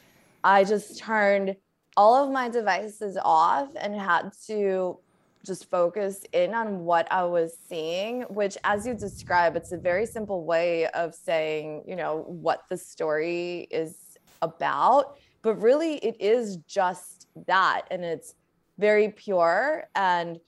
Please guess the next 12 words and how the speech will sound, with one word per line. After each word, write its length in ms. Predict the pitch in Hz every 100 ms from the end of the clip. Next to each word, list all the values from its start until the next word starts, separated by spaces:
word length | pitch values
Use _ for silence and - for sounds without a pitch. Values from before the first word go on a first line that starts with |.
| _ -
it's 200 | 180 185
emotional, 920 | 175 226 262 - 294 277 269 269 - -
and 220 | 185 180
it's 260 | 160 - -
human, 520 | - 254 262 254 247
and 100 | 196
it's 180 | 170 185
real, 420 | 175 180 190 247
and 220 | 226 143
very 420 | 175 175 208 247 -
authentic. 1040 | 151 165 - 151 151 - 262 311 370 - _ _ - _ -
Um, 320 | 214 208 208